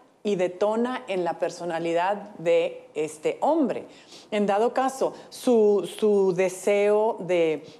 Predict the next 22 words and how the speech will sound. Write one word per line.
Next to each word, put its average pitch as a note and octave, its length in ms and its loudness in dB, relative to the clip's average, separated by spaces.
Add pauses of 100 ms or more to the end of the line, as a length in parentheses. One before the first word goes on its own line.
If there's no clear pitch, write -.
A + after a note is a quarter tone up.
de D3+ 640 0
buscar, E3 640 -2 (460)
de F#3+ 180 2
iniciativa, E3 1120 -4 (240)
de F#3 340 2
dejarse F3 840 -2 (540)
expresar, F3+ 920 -2 (580)
darse F#3 340 -2
permiso G3 580 -2
de F#3 80 0
expresar, E3+ 480 -4
qué A3+ 100 2
tanto G#3+ 680 0 (280)
se G3 160 0
da F#3 140 2
permiso G3 640 -2
de F#3+ 80 2
expresar E3+ 800 -4
lo F3 160 0
que F3 80 -6
está D#3 180 -4
sintiendo, F3 880 -2